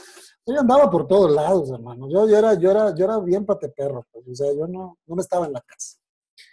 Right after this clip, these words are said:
Pero dentro de ese mismo proceso, eh, pues ahí entró, eh, a mis catorce años,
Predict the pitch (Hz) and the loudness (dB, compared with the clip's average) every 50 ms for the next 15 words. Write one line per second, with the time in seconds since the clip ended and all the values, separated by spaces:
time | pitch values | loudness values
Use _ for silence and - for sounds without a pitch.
0 | _ _ _ _ _ _ _ 202 208 226 233 233 233 214 226 220 220 226 240 240 | _ _ _ _ _ _ _ 4 4 6 6 4 4 4 2 4 4 4 4 2
1 | 254 302 294 302 285 262 269 277 269 277 254 240 220 - - 214 202 180 - - | 0 -2 0 0 0 2 2 0 0 2 2 2 2 4 4 4 4 4 2 -2
2 | - 175 170 175 180 180 _ _ _ 165 156 156 156 151 151 147 143 143 143 143 | -4 -4 -4 -4 -4 -8 _ _ _ -6 -2 -2 0 0 -2 -2 -4 -6 -8 -12
3 | 151 - _ _ _ _ _ _ _ _ _ _ - _ - - 175 165 - 196 | -16 -18 _ _ _ _ _ _ _ _ _ _ -20 _ -14 -8 -8 -2 2 2
4 | 185 185 202 196 170 - 202 196 196 196 202 196 196 - _ _ _ _ _ _ | 4 4 4 2 2 4 4 6 6 4 4 2 -2 -12 _ _ _ _ _ _
5 | _ _ _ _ _ - 165 156 151 147 147 147 151 147 135 - 165 151 - 196 | _ _ _ _ _ -10 -6 -4 -4 -2 -2 -4 -6 -8 -8 -8 -8 0 2 2
6 | 214 196 - 202 196 190 196 196 190 196 196 196 185 - - - - - - - | 2 2 4 4 4 4 4 2 0 -2 -4 -4 -6 -8 -12 -16 -20 -20 -20 -20
7 | - _ | -20 _